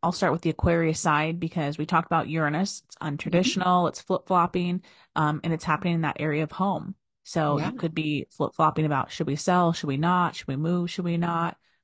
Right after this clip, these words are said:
Speaker 1: Who's
Speaker 2: Mm-hmm.
Speaker 1: living in the home?"
Speaker 2: Right.
Speaker 1: Um, but it can even go into just odd ma-, home maintenance
Speaker 2: Yeah.
Speaker 1: or unusual home conditions.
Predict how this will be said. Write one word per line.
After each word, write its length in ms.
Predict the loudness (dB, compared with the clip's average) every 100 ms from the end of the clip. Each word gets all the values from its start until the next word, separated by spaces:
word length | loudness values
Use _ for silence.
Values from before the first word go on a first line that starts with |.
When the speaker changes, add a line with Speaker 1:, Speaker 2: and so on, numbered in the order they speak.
| 0
Speaker 1:
Who's 180 | 4 6
Speaker 2:
Mm-hmm. 80 | 6
Speaker 1:
living 280 | 2 2 0
in 100 | 0
the 100 | 2
home?" 460 | 2 2 0 -2 -6 _ _ _ -2
Speaker 2:
Right. 300 | 2 2 0
Speaker 1:
Um, 100 | -8
but 80 | -10
it 80 | -6
can 120 | -4
even 180 | -2 2
go 180 | 2 2
into 180 | 0 -4
just 180 | -6 0
odd 380 | 2 4 2 -4 _ -8
ma-, 160 | -6 -6
home 380 | 0 2 4 2
maintenance 640 | 0 0 -2 -2 -4 -8 _ _ _ -8
Speaker 2:
Yeah. 460 | -2 -2 -2 -4 -4 -2
Speaker 1:
or 180 | 0 2
unusual 460 | 4 6 4 2
home 280 | 2 2 2
conditions. 680 | 2 0 0 0 -2 -4